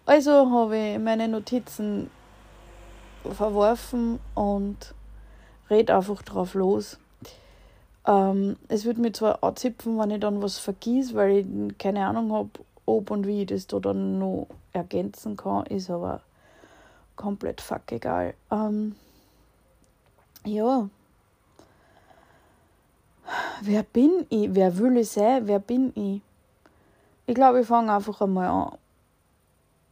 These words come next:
damit, dass ich sag, wer ich bin und se-, wer ich sein will, wer ich bin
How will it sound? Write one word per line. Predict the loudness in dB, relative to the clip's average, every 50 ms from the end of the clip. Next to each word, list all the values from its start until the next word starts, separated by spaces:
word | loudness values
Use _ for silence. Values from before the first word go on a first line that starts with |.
| _ _ _ _ _ _ _ _ _ _ _ -12
damit, | -4 -2 -2 0 0 -2 -4 -6 -6
dass | -6 -6 -6 -6 -6
ich | -6 -6 -6 -8 _ _ _ _ _ _ _ _ _ _
sag, | -16 -8 -4 -2 -2 -2 -4 -6 -4
wer | -2 -2 -2 -2
ich | -6 -8
bin | -6 -2 0 0 0 0 -2 -6 -10 _ _ _
und | -6 -4 -4 -4
se-, | -4 -4 -4 -4 -4
wer | -4 -2 0 0 0
ich | -2 -4
sein | -4 -4 -2 -2 -2 -4
will, | -6 -8 -8 -10 -12 -18 -20 -20 -20 -20 -20 -20 -12
wer | -6 -4 -2 -2 -2
ich | -2
bin | 2 4 4 4 4 4 0